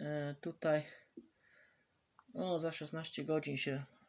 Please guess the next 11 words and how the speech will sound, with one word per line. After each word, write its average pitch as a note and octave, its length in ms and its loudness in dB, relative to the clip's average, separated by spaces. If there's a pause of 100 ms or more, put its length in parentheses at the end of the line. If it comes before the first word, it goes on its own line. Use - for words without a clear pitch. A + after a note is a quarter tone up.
rozpocznie E3+ 760 -2
rywalizacja. D#3+ 840 -2 (760)
E, E3 40 4
e, D#3+ 760 0
potem F3+ 340 2
oczywiście D#3 360 -4
turniej D#3+ 560 -2 (1600)
już D3+ 340 -2
sobotni F3+ 680 -2 (720)
i D3+ 120 -4
niedzielny. B2+ 760 -2